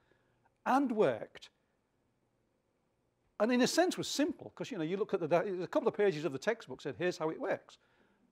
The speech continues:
Made no sense to me. Well, I'm the kind of guy who wants to lift the hood up and see what's going on here.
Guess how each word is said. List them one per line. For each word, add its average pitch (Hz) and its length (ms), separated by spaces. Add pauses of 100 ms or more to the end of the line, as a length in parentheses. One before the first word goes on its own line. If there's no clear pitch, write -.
(120)
Made 208 200
no 269 120
sense 277 300
to 160 100
me. 123 80 (800)
Well, 160 220
I'm 165 100
the 170 100
kind 160 220
of 147 100
guy 151 200
who 131 60
wants 151 220
to 156 60
lift 147 180
the 143 60
hood 147 200
up 127 120
and 139 80
see - 160
what's 156 240
going 143 240
on 147 180
here. 135 180